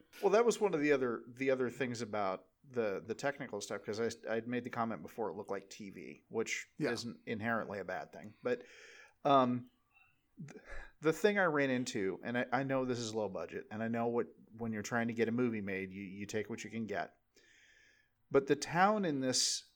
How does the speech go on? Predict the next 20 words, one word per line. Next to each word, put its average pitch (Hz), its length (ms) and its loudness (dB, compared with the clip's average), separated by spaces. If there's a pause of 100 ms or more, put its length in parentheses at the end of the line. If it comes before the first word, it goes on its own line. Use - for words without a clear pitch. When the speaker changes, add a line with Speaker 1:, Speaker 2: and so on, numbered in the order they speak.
(160)
Speaker 1:
looks 147 400 4
like 123 460 4
the 120 100 -2
Living 135 340 2
History 131 440 0
Farms 120 760 0 (680)
sort 135 280 4
of 113 160 0
museum 117 600 2
thing 101 500 -4 (1300)
where 117 520 6
I 101 120 2
live, 95 480 -6 (100)
like, 113 280 0
where 127 120 2
you 123 180 2
go 123 200 6
watch 120 300 6
a 135 40 6
blacksmith 117 720 4